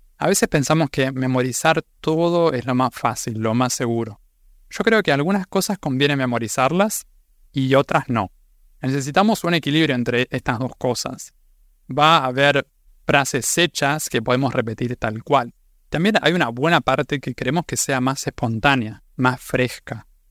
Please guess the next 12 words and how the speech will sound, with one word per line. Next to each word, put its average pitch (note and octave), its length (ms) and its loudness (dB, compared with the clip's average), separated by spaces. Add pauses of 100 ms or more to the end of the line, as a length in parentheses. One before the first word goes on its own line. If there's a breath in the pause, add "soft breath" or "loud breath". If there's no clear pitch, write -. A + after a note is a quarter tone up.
(760)
En C3+ 140 0
una G#3 160 2
situación C#3 460 0
ideal, C3+ 420 2
lo C3 140 -2
mejor F#3 340 -2
sería C3+ 300 -2
no B2+ 140 0
tener C3 260 0
que - 80 -6
memorizar A#2 560 0
nada, A#2 440 2